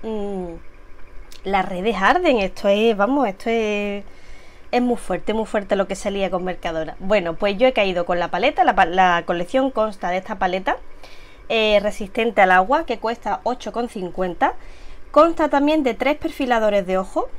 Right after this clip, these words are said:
un verde caqui, un verde agua, así como, así, este verde así como intenso, y un azul marino. Cada lápiz sale a dos noventa,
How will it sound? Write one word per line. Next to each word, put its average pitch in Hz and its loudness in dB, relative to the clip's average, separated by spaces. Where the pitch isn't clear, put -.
un 226 0
verde 190 2
caqui, 302 2
un 247 0
verde 196 0
agua, 240 2
así 220 -6
como, 190 -2
así, 220 -4
este 220 -4
verde 220 2
así 220 -4
como 202 -4
intenso, 285 -2
y 247 -2
un 277 2
azul 262 -2
marino. 269 -2
Cada 262 4
lápiz 254 0
sale 277 -2
a 226 2
dos 269 -2
noventa, 208 -2